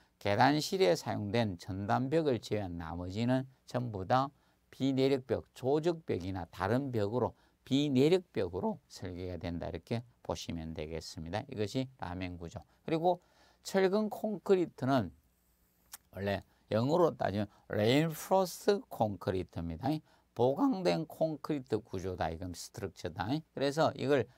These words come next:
알씨조라고 돼. 알씨 구조. 그래서 알씨,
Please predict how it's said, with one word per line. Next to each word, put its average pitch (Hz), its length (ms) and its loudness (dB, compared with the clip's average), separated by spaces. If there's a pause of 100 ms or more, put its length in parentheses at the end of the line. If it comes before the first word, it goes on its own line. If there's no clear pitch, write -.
(180)
알씨조라고 147 1400 -4
돼. 107 300 -4
알씨 107 540 -4
구조. 82 380 -12 (440)
그래서 101 260 -4
알씨, 107 800 -4